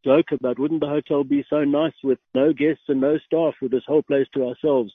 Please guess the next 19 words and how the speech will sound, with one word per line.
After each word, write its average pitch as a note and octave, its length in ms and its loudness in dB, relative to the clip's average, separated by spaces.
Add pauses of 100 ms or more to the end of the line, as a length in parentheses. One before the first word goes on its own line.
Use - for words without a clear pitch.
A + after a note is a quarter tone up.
(480)
Little D#3+ 160 6
did C#3 220 2
we C#3 80 6
know C#3+ 260 6
that B2+ 260 0
this C#3+ 180 -4 (160)
<laughs> - 140 -4
covid D#3 320 2
thing C#3+ 200 0
would C3 160 2
come C#3 200 0
along C3+ 260 4
and A#2 120 -4
we B2 120 -2
would A#2 160 -2
be C#3 120 0
in C3+ 140 0
this A2 160 -6
situation. A2 560 -8